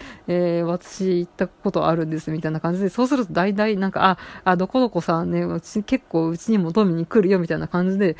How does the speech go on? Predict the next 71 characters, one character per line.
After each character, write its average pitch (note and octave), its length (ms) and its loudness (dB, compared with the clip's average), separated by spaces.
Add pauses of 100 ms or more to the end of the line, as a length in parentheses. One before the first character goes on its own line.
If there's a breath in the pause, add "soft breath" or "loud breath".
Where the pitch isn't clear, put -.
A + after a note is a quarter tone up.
(180 loud breath)
な G#3+ 100 2
ん - 20 0
か - 100 -20
こ F3 100 4
う、 F#3 80 2
飲 A#3 140 0
食 - 260 -6
店 B3 260 2
同 A#3 180 0
士 E3+ 100 -8
の D#3 100 -4
つ - 160 -4
な F3 120 2
が F#3 100 2
り F#3+ 100 0
み F#3+ 100 -2
た F#3 80 -2
い E3+ 40 0
な F3 60 -4
と G3 120 -6
こ A3 100 -2
ろ A3 100 2
で、 A3 160 2
な F3+ 100 0
ん - 20 -4
か D3+ 100 -4
こ D#3+ 240 -2
う、 D#3 80 -6
気 - 160 -4
安 F3+ 240 0
く E3+ 180 -2 (260 loud breath)
打 F#3 120 2
ち - 160 -10
解 C#3+ 120 -2
け F#3+ 180 0
る F3+ 180 2
み E3 120 -2
た D3 80 -2
い D3 40 -4
な F3 100 -4
感 D#3+ 240 -4
じ E3+ 160 -4
が、 - 180 -6 (280 loud breath)
う D#3+ 60 -4
ん、 E3 360 -2
持 F3 100 2
っ E3+ 40 -2
て - 400 -4
る E3+ 100 0
の D3 100 -6
か D3 120 -6
な D#3+ 140 -2
と - 140 -10
思 D#3 400 -4
い E3+ 140 -2
ま E3+ 140 -2
し - 80 -14
た。 - 220 -8 (1900 loud breath)
ま F3+ 140 2
あ、 F3 60 -6
そ - 140 0
ん A3+ 120 4
な B3 80 -2
わ D3 80 -4
け E3 120 -2
で D#3+ 120 -4
ね、 F#3+ 240 -2 (100)
バ G3 300 2
ー G#3 260 2
通 F3 60 0
い F3 100 -6